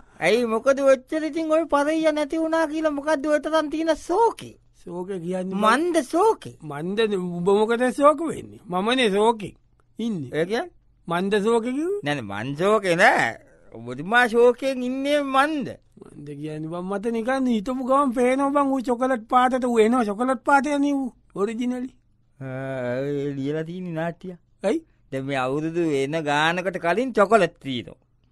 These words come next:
Speaker 2: චොකලට් කියලා නෑනේ චොකලට් පාටනේ මෙතන තියෙන්නේ.
Speaker 1: ඉතින් චොකලට් පාට තියෙන්නේ කොහොමද චොකලට් නැත්තම්? මොනවා
Speaker 2: ඒ.
Speaker 1: කියන්නේ? රජ්ජුරුව කොහෙද චොකලට් කියන්නේ?
Speaker 2: හරි, හරි ඉන්නකෝ. මෙතන වැඩි කන්නේ නැතු. කියලා වැඩක්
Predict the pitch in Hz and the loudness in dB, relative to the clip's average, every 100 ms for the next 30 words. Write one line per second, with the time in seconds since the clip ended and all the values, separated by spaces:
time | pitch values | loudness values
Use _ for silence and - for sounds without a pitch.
0 | _ _ 175 160 185 143 - 156 143 151 | _ _ -14 -6 -6 -6 -8 -8 -8 -8
1 | 208 180 165 170 139 160 165 185 208 196 | -8 -8 -6 -8 -6 -4 -2 -2 -4 -4
2 | 175 156 160 165 208 160 170 175 180 175 | -6 -6 -8 -8 -4 0 2 4 4 4
3 | 175 190 202 226 220 208 160 170 202 220 | 4 4 2 0 2 0 2 2 4 2
4 | 294 262 - 120 _ _ _ _ _ _ | 0 -2 -4 -20 _ _ _ _ _ _
5 | - 240 269 269 285 226 165 196 254 269 | -10 -4 -4 -4 -4 -2 0 0 0 0
6 | 254 247 226 208 208 269 285 262 302 269 | 4 4 4 0 0 0 0 -2 -8 -8
7 | _ _ _ _ _ - 180 160 185 196 | _ _ _ _ _ -6 -2 0 -2 -2
8 | 175 214 220 226 - _ 180 190 190 190 | 2 4 4 -2 -8 _ -14 -10 -8 -10
9 | - - 147 175 170 175 185 180 185 - | -16 -18 -10 -8 -8 -8 -8 -8 -12 -16
10 | _ - _ - _ _ _ _ _ _ | _ -20 _ -20 _ _ _ _ _ _
11 | - - - - - - 208 202 185 160 | -20 -14 -14 -14 -18 -8 -2 0 0 -2